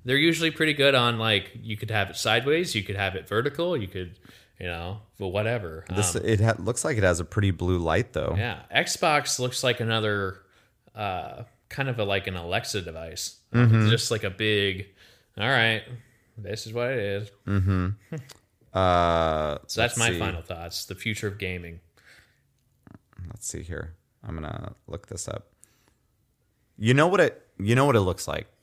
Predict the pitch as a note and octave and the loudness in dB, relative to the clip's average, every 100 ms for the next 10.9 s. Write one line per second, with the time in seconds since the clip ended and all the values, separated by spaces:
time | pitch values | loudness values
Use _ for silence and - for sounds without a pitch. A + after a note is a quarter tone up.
0 | _ _ _ _ - G#2+ F2 G2+ B2 - | _ _ _ _ 0 0 2 2 2 2
1 | - B2+ A2+ G#2+ - - _ _ _ - | 2 6 6 4 -4 -20 _ _ _ -10
2 | - A#2 G2 G#2+ G2+ G2 G2 - G2 F2+ | 0 2 2 0 0 0 -2 -2 -2 0
3 | F#2 F#2+ F#2 F2 E2 C#2+ _ _ A2 F#2+ | 0 0 2 0 0 -4 _ _ 2 2
4 | - F2+ E2 - F#2 E2+ F2+ E2 - E2 | 2 -2 -4 -2 -2 0 -2 -2 -4 -6
5 | D#2+ D#2+ - E2 D2+ - - A#2+ A2 E2+ | -4 -6 -4 -4 -4 -4 6 8 8 8
6 | D#2 D#2 F2+ D2+ C#2+ - F2 D#2+ F#2 D#2+ | 2 0 -2 -2 -4 -2 -2 0 0 -2
7 | D#2+ D#2 F#2+ F#2+ F2 C#2+ F#2+ E2+ D#2+ E2+ | -4 -6 -8 -6 -6 -2 2 2 2 -2
8 | - D#2+ D2 G#2 G2 F2+ - B2 C3 - | -2 -8 -6 -8 -10 -14 0 4 4 4
9 | C#3 B2 - A2+ A2 G2+ G2 F#2+ F2 F2+ | 4 4 4 2 2 2 4 2 2 -2
10 | - G2 F2 F2 F2+ F#2 D#2+ D2 | 0 2 2 -2 -2 -2 -2 -6